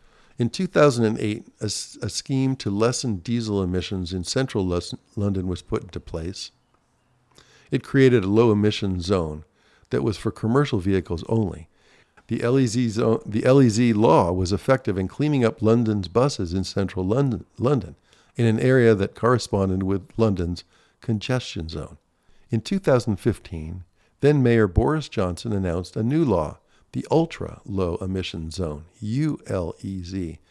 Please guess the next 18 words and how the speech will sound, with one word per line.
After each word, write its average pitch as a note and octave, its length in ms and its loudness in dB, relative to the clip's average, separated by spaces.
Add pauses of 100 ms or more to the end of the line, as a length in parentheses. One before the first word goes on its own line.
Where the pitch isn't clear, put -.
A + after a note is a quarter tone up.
(460)
It B2+ 140 0
was A#2+ 160 0
planned E3+ 360 0
to A2+ 60 0
go G#2 220 4
into G#2 240 0
effect F2+ 420 -4
in G#2+ 160 -2
twenty F#2 320 -6
twenty. G#2+ 440 -2 (640)
In A2+ 120 0
twenty B2 320 2
seventeen, G#2+ 840 -2 (480)
subsequent D#3 680 0
Mayor F#2+ 340 0
Sadiq G2+ 680 -4
Khan A2+ 520 -2
introduced A2 640 -2